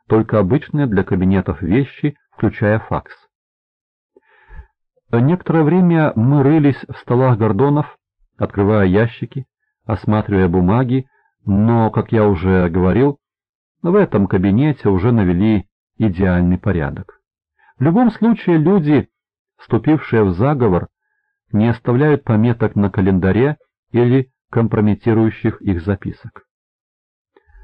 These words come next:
Однако никогда не знаешь,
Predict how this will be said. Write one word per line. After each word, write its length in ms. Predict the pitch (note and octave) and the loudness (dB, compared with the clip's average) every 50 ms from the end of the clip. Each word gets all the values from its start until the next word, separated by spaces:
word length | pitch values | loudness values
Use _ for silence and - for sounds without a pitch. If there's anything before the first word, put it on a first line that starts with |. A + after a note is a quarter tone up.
| A5 G#5+ _ _ _ _ _ _ _ _ _ _ _ _ _ _ _ _ - | _ _ _ _ _ _ _ _ _ _ _ _ _ _ _ _ _ _ -6
Однако 440 | - C3 C3+ F3+ G#3+ G3+ - G3 F3+ | -4 -2 0 0 0 0 0 0 2
никогда 760 | F3+ F3 E3 - D#3+ C#3 C3 D#3+ F3+ F3+ E3+ C#3+ A2 - - - | 2 2 2 0 -2 -2 0 0 0 2 2 0 -2 -4 -6 -2
не 140 | G#2 G#2+ G2 | -2 -2 0
знаешь, 580 | E2 G2+ C3+ D#3 D#3 C#3+ C3 - - - - | 0 0 0 0 0 0 -2 -2 -6 -14 -20